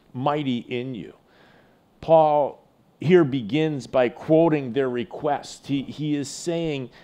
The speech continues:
that they are asking him, "Since you seek a proof of Christ speaking in me."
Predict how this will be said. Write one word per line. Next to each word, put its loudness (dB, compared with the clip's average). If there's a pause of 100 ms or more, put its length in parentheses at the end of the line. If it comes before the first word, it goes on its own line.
(120)
that -2
they 4 (120)
are 0
asking -8
him, -6 (100)
"Since -6
you -2
seek -6
a 2
proof 0
of -4
Christ -2 (220)
speaking -6 (120)
in -4
me." -6